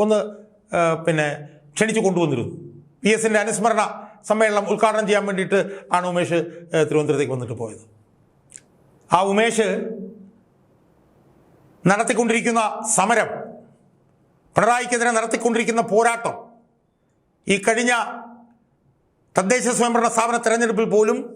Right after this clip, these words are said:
യു ഡി എഫിന് വലിയ നേട്ടമായി ആ പോരാട്ടം എന്ന് പറയുന്നതിന് എനിക്ക് യാതൊരു മടിയുമില്ല. പ്രത്യേകിച്ച് ഏഷ്യാനെറ്റ് എന്ന് പറഞ്ഞ ആ ചാനലിലൂടെ നിരന്തരം ഉമേഷ് നടത്തിക്കൊണ്ടിരിക്കുന്ന ഒരൊറ്റയാൾ പോരാട്ടം, അതൊരു കാരണവശാലും നമുക്ക്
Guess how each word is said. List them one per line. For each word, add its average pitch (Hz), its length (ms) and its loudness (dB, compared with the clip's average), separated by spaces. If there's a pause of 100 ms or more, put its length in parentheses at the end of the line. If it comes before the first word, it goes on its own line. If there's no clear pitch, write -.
(1400)
യു 208 120 6
ഡി 247 120 4
എഫിന് 226 280 0
വലിയ 240 200 2 (120)
നേട്ടമായി 233 520 2 (160)
ആ - 20 4 (100)
പോരാട്ടം 208 440 0
എന്ന് 208 160 -4
പറയുന്നതിന് 196 360 0
എനിക്ക് 180 180 -2
യാതൊരു 170 260 0
മടിയുമില്ല. 131 380 -6 (760)
പ്രത്യേകിച്ച് 196 380 2 (120)
ഏഷ്യാനെറ്റ് 208 440 2
എന്ന് 202 120 2
പറഞ്ഞ 190 220 2
ആ - 20 0 (100)
ചാനലിലൂടെ 185 520 0 (800)
നിരന്തരം 226 720 2 (760)
ഉമേഷ് 214 320 2
നടത്തിക്കൊണ്ടിരിക്കുന്ന 190 720 0 (160)
ഒരൊറ്റയാൾ 214 440 2 (140)
പോരാട്ടം, 185 420 2 (400)
അതൊരു 220 200 2 (120)
കാരണവശാലും 233 580 2 (240)
നമുക്ക് 208 220 -2